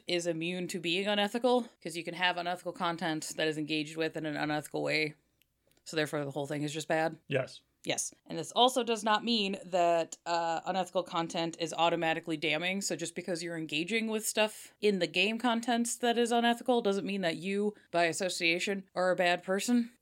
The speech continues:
Speaker 1: or are doing a bad thing.
Speaker 2: Mm-hmm, mm-hmm.
Speaker 1: Cool. Gaming, whether tabletop or video, can really only teach bad behaviors if the players, storyteller, dungeon master, designers lack what is called moral maturity. So, uh, there is no current data,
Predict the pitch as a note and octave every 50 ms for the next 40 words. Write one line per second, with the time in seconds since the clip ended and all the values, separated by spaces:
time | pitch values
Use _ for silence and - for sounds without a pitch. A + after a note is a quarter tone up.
0 | _ - F#3 F3 E3+ E3 E3 F3 F3 F3 E3+ F3 E3 E3+ E3+ F3 F3 - G#3 G3+
1 | A3 B3+ C4+ - - _ _ _ _ - D3+ C3+ C3 C#3 C#3+ C#3+ B2+ B2+ C#3 C3
2 | A#2 A#2 - _ - _ - - - A#3+ A#3 F3 B2 - - - _ - B3+ C4+
3 | C#4 B3 G#3+ F3+ D#3+ F#3 G3 F3+ F3 F3 - B3 C4+ C#4 C#4+ - C#4+ C4+ C4+ C4+
4 | B3+ G#3 B3+ A#3+ A3 F#3+ F3+ F3 E3+ - _ - - G#3 F#3 F3 F#3 A3 A#3 B3+
5 | C4+ A3+ A3 A3+ G#3+ G#3 G3 - - G#3+ G#3 G3 - - F3 D#3 F3+ F3+ G#3 G#3+
6 | F#3+ F#3 F3 E3+ E3 E3+ D#3+ D#3 D3+ - E3+ D#3+ - - C#3+ - - F#3 F3+ F#3
7 | F#3 F3+ F3 - - F3+ F3 E3+ E3+ F3 F3+ E3 E3 D#3+ D#3+ D#3+ D#3 D3+ D3+ D#3
8 | D#3 D3 D3 D#3 D3+ D3 - - D#3 C#3+ D#3+ C#3+ D#3 D3 D3 D3+ D3 D#3 - -
9 | D3+ D#3 D3+ D3+ D3+ - - D#3+ D3+ D3+ C#3 - - - D#3 D3 C#3+ D#3 D#3 D#3
10 | D#3+ E3 E3+ E3 E3 D#3+ D3+ D#3+ C#3+ - - - D3+ C3+ B2 - - - - -
11 | - - _ - _ _ - - F#3 E3 C#3 C3+ - - - - - - _ _
12 | F3+ E3 D#3+ D#3 D#3 D3+ D3 - _ _ _ - G3+ A3+ A#3+ B3+ G#3+ G3+ G#3 A#3
13 | C#4 - - D#4 D#4+ D#4 - G#3+ F3 D#3+ E3 E3+ G3 A3